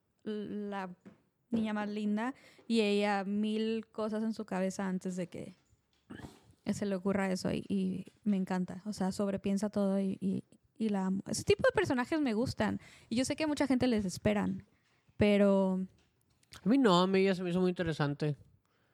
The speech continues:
Speaker 1: Es que ella es muy interesante.
Speaker 2: O sea, la que
Speaker 1: Tu favorita no es ella, tu favorita es Ruka, que es
Speaker 2: Sí.
Speaker 1: todo lo contrario.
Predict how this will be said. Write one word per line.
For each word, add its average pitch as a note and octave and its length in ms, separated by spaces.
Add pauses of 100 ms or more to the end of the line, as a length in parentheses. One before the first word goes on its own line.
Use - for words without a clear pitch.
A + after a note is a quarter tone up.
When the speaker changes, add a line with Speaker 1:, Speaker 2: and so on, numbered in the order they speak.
(240)
Speaker 1:
Es - 100
que C#4 200
ella B3+ 120
es B3 80
muy A3+ 120
interesante. F#3+ 600 (160)
Speaker 2:
O D#3 100
sea, C#3 200
la C3+ 100
que C#3 420 (120)
Speaker 1:
Tu F#4 140
favorita D#4 440
no A#3 100
es A3+ 120
ella, A#3 180
tu G#3 80
favorita G#3 320
es G#3 60
Ruka, G#3+ 320
que G3+ 120
es G#3 60
Speaker 2:
Sí. - 80
Speaker 1:
todo C3+ 160
lo B2+ 100
contrario. G3 560